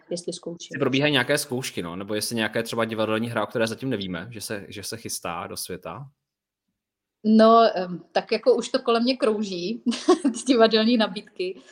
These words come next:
Speaker 1: ale je fakt, že jsem zatím je odmítala, protože ještě chci být s klukama doma a já, já jako večer,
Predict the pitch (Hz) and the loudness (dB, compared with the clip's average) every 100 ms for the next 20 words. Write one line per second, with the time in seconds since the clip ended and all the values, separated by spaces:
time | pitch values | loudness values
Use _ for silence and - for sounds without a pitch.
0 | - _ _ - 185 196 208 214 - 196 | -20 _ _ 0 2 4 4 2 0 -2
1 | 190 190 202 208 214 202 190 - 214 220 | -2 -2 -2 -2 -4 -2 -4 -2 -2 -2
2 | 185 180 190 196 185 185 190 180 - 196 | -4 -6 -6 -4 -4 -4 -6 -8 -6 -8
3 | 190 190 190 190 196 190 _ - - _ | -4 -6 -4 -8 -10 -16 _ -20 -20 _
4 | _ 185 - 202 202 214 214 - 180 202 | _ -10 -4 -4 -2 -2 -2 -4 -6 -4
5 | 196 175 170 156 - 165 165 165 - 175 | -2 -4 -4 -8 -6 -4 -4 -6 -6 -4
6 | 175 175 175 - 170 185 180 - 165 | -4 -8 -12 -14 -8 -2 -2 -2 -4